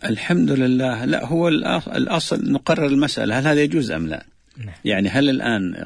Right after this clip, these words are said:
Speaker 1: قراءة القرآن وإهداء ثوابها جائزة أم لا؟ عندنا المسألة الكلام فيها طويل، لكن أختصره في التالي. أولًا، الإنسان إذا مات انقطع عمله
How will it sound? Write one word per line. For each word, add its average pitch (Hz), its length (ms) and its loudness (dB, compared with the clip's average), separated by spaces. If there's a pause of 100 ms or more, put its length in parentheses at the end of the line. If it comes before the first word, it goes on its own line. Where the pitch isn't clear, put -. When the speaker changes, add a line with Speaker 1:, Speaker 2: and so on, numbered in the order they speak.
(120)
Speaker 1:
قراءة 110 380 0
القرآن 107 460 -2
وإهداء 98 380 -2
ثوابها 87 500 -2
جائزة 110 540 0
أم 87 120 0
لا؟ 85 240 -2 (180)
عندنا 151 280 2
المسألة 147 480 0 (340)
الكلام 135 340 -2
فيها 110 200 2
طويل، 92 360 0
لكن - 260 -2
أختصره 117 520 -2
في - 100 -8
التالي. - 420 -8 (1000)
أولًا، 143 340 2
الإنسان 120 640 0
إذا 101 220 0
مات 92 380 -2 (160)
انقطع 107 440 -2
عمله 98 760 0